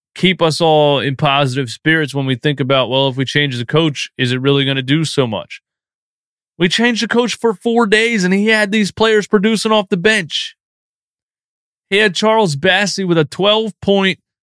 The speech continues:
ten rebound, not twelve points, it's six points, but he had twelve rebounds and five blocks against the Denver Nuggets in, in, in November of last year. Under Dan Burke. He got more out of Charles Bassey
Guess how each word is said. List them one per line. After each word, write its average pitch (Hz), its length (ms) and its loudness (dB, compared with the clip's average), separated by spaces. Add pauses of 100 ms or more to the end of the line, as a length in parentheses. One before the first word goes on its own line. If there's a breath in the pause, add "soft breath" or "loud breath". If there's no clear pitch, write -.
(420)
ten 196 420 0
rebound, 175 540 0
not 151 180 0
twelve 135 280 0
points, 117 200 -4
it's 127 160 -6
six 165 220 -2
points, 127 240 0
but 143 100 0
he 147 60 4
had 127 120 -2
twelve 202 440 0
rebounds 185 460 0
and 139 140 -2
five 160 480 0
blocks 135 460 0
against 123 280 -2
the 127 40 -10
Denver 123 340 0
Nuggets 107 380 -4
in, 120 80 -8
in, 123 260 -4
in 117 240 -4
November 113 440 0
of 95 100 -6
last 98 320 -4
year. 90 180 -10 (800)
Under 165 280 2
Dan 151 560 0
Burke. 123 460 -6 (380)
He 160 80 -2
got 165 200 2
more 190 440 0
out 151 200 0
of 123 240 -4
Charles 196 500 -2
Bassey 143 640 0